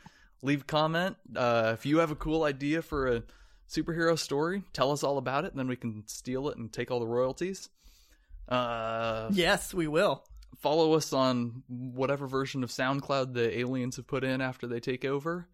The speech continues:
Speaker 2: The lizard people.
Speaker 1: Lizard people.
Speaker 2: There you go.
Speaker 1: Yeah, that's it. Um, and in case of Robo Apocalypse, do the iTunes thing.
Speaker 2: In case of nuclear, <laughs> you got two choices, depending on how the world goes.
Speaker 1: Yep.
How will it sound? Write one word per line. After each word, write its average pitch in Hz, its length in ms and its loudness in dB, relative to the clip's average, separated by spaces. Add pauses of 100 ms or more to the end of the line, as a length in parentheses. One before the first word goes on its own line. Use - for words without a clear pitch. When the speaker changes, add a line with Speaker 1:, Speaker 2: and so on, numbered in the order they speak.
(120)
Speaker 2:
The 165 120 0
lizard 160 260 2
people. 139 340 -6 (280)
Speaker 1:
Lizard 143 300 2
people. 104 380 -6
Speaker 2:
There 160 120 -8
you 143 60 -8
go. 139 100 -6 (380)
Speaker 1:
Yeah, 113 220 0 (120)
that's 113 260 0
it. 107 180 0 (380)
Um, 120 440 2
and 127 240 0
in 127 180 -2
case 147 260 0
of 139 120 -6
Robo 139 260 2
Apocalypse, 143 640 -4
do 113 120 -2
the 135 100 -4
iTunes 165 460 -4
thing. 104 240 -8 (200)
Speaker 2:
In 175 80 -4
case 208 220 2
of 196 80 0
nuclear, 196 420 2 (1600)
<laughs> - 20 -
you - 640 0
got 208 220 4
two 254 160 6
choices, 196 580 4 (480)
depending 214 400 6
on 208 100 10
how 202 100 10
the 190 100 6
world 185 280 4
goes. 160 420 4 (840)
Speaker 1:
Yep. 147 260 4